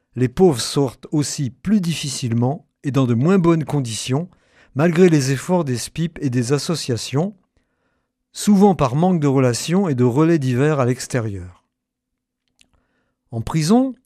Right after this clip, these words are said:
on rencontre aussi beaucoup de malades, parfois très âgés. Croiser un octogénaire en chimiothérapie ou se déplaçant avec son déambulateur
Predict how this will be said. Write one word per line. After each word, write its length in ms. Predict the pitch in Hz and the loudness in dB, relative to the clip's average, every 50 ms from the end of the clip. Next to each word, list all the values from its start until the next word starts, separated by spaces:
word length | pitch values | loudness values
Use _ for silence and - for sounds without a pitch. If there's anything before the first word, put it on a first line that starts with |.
| _ _ - | _ _ -4
on 80 | 143 139 | -2 0
rencontre 480 | 151 190 202 185 - 185 170 - - | 2 2 2 2 0 -2 -2 -2 -2
aussi 320 | 113 120 117 - - 214 202 | -4 -4 -4 -4 -2 -2 0
beaucoup 340 | 151 160 175 - - 185 | 2 2 0 0 0 -4
de 80 | 151 156 | -2 -2
malades, 460 | 160 165 160 156 127 110 104 104 104 _ _ _ _ _ _ _ _ _ _ _ - | -2 0 0 0 0 -2 -4 -8 -12 _ _ _ _ _ _ _ _ _ _ _ -10
parfois 380 | - 110 - - - 175 185 | -10 -10 -8 -6 0 0 0
très 340 | 180 185 - - 160 143 131 | 0 0 -2 0 0 2 2
âgés. 400 | 139 139 135 117 107 104 104 - _ _ _ _ _ _ _ _ _ _ _ _ _ _ _ - | 2 0 0 -2 -6 -8 -10 -14 _ _ _ _ _ _ _ _ _ _ _ _ _ _ _ -8
Croiser 400 | - 143 156 165 165 170 180 175 | -2 0 2 2 4 4 4 4
un 120 | 156 147 | 4 4
octogénaire 800 | 147 143 123 139 151 156 139 131 143 143 143 147 147 143 123 113 | 2 2 0 0 0 0 2 2 2 2 2 2 2 2 0 -2
en 60 | 113 | -4
chimiothérapie 1000 | 107 - - 131 127 131 135 131 123 - 131 117 117 117 107 - - 170 185 190 196 - _ _ _ _ _ - | -4 -4 -4 -2 -2 0 0 -2 -2 0 -2 0 0 -2 -4 -4 -4 -4 -4 -4 -6 -12 _ _ _ _ _ -10
ou 80 | 123 | -8
se 140 | - - 139 | -4 -4 -2
déplaçant 640 | 127 127 156 143 - 151 147 131 - - 175 160 143 | 0 0 0 0 2 0 0 0 0 -2 0 0 2
avec 200 | 123 120 113 - | 0 0 -2 -4
son 220 | - - 135 120 | -6 -6 -4 -4
déambulateur 920 | 117 107 135 135 135 131 117 123 117 117 110 - - 160 170 185 185 180 | -2 0 0 2 2 2 0 0 0 -2 -2 -2 -2 0 0 0 0 -2